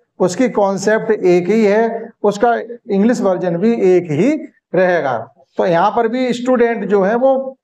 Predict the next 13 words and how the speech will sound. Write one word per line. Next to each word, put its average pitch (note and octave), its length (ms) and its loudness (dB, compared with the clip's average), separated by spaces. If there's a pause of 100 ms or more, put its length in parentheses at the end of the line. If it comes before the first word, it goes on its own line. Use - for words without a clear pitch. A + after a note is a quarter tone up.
(140)
plural A#3 400 2
में G3 160 -4
है, C3+ 320 -4
यानी F#3 240 2
subject E3+ 460 0
जो F#3 160 0
हमारा E3 360 2
है B3 200 -4 (340)
बहुवचन G3 520 0
में F3+ 100 0
है, G3 220 0
तो - 120 -4
हम G#3+ 220 -2